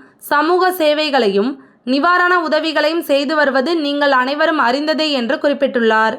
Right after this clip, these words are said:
இருப்பினும், முழுமையான சமூக, பொருளாதார, அரசியல் சீர்திருத்தங்களை கொண்டுவர ஒரு தன்னார்வ அமைப்பினால் மட்டும் இயலாத காரியம். அதற்கு அரசியல் அதிகாரம் தேவைப்படுகிறது என்ற அவசியத்தையும் அவர் விளக்கியுள்ளார்.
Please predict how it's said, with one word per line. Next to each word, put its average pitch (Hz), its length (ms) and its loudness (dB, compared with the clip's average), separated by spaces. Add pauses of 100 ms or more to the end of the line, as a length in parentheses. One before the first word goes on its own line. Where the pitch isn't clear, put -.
(400)
இருப்பினும், 269 560 0 (320)
முழுமையான 339 720 2
சமூக, 320 580 0
பொருளாதார, 302 600 0
அரசியல் 311 680 0
சீர்திருத்தங்களை 302 720 0
கொண்டுவர 254 680 0 (320)
ஒரு 285 220 2
தன்னார்வ 330 600 2
அமைப்பினால் 311 460 -2
மட்டும் 285 340 -2
இயலாத 277 500 0
காரியம். 226 560 -2 (300)
அதற்கு 330 420 0
அரசியல் 330 500 2
அதிகாரம் 311 520 0
தேவைப்படுகிறது 294 800 0
என்ற 277 280 0
அவசியத்தையும் 277 840 0
அவர் 269 180 0
விளக்கியுள்ளார். 254 800 0